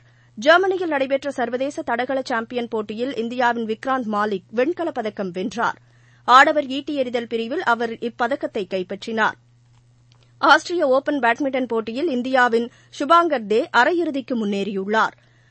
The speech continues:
ஆடவர் ஒற்றையர் பிரிவு காலிறுதி ஆட்டத்தில் அவர் இருபத்தொன்று பதினான்கு, இருபத்தொன்று பதினாறு என்ற செட் கணக்கில்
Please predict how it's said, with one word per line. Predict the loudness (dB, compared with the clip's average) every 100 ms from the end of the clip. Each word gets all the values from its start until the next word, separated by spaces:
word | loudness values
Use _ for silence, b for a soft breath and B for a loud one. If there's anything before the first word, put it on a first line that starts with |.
| b 6
ஆடவர் | 8 8 6 -2
ஒற்றையர் | -4 -4 -6 -6
பிரிவு | -6 -4
காலிறுதி | 0 2 2 2 0
ஆட்டத்தில் | -2 0 -4 -4 -2
அவர் | -2 -2 -4
இருபத்தொன்று | -4 -4 -2 -4 -4 -6
பதினான்கு, | -6 -2 -2 -2 -2 -4 -4
இருபத்தொன்று | -4 -2 -2 -6 -6
பதினாறு | -6 -2 0 0 -2
என்ற | -4 -6
செட் | -8 -6
கணக்கில் | -6 -4 -6